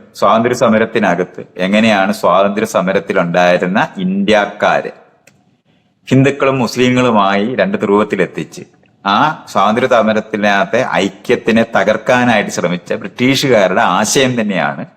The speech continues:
ബി ജെ പിക്കാര് പ്രവർത്തിക്കുന്നത്. അവർക്ക് ഇലക്ഷൻ ജയിക്കാനായിട്ട് അത് ഉപയോഗിക്കുന്നു. പണ്ട് ബ്രിട്ടീഷുകാർക്ക് അവർക്കെതിരെ നടന്നിരുന്ന സമരത്തിൽ വിജയിക്കാൻ വേണ്ടിയാണ് അവരത് ചെയ്തിരുന്നതെങ്കിൽ ബി ജെ പിക്കാർ അത് ചെയ്യുന്നത്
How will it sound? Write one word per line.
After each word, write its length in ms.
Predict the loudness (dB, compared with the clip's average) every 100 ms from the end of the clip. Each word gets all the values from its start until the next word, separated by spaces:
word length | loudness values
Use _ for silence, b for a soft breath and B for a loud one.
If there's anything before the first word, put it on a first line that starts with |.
| _ _ _ _ -4
ബി 60 | 0
ജെ 140 | 2
പിക്കാര് 360 | 0 0 2 2
പ്രവർത്തിക്കുന്നത്. 640 | 0 -2 -6 -18 -20 -20 _ _ _ _ _ _ _ _ _ _ -8
അവർക്ക് 340 | -4 -2 0 -2 -2 -10 _ _ -2
ഇലക്ഷൻ 440 | 0 2 0 0
ജയിക്കാനായിട്ട് 720 | 2 2 2 2 2 2 0
അത് 80 | 0
ഉപയോഗിക്കുന്നു. 540 | 0 0 -2 -4 -10 -20 _ _ -8
പണ്ട് 220 | -2 -2 -4 -8 -20 _ _ -14
ബ്രിട്ടീഷുകാർക്ക് 640 | -12 -2 0 4 2 4
അവർക്കെതിരെ 600 | 2 0 0 -2 2 2
നടന്നിരുന്ന 420 | 2 0 -2 -6
സമരത്തിൽ 500 | -4 -2 0 -2 -2
വിജയിക്കാൻ 500 | -2 0 0 2 0
വേണ്ടിയാണ് 380 | 0 -4 -2 -2
അവരത് 180 | -2 -2
ചെയ്തിരുന്നതെങ്കിൽ 640 | -4 -4 -4 -6 -10 -12 -14 _ _ _ _ _ -2
ബി 80 | 2
ജെ 140 | 2
പിക്കാർ 320 | 2 2 4
അത് 120 | 4 2
ചെയ്യുന്നത് 560 | 0 2 0 -2 -8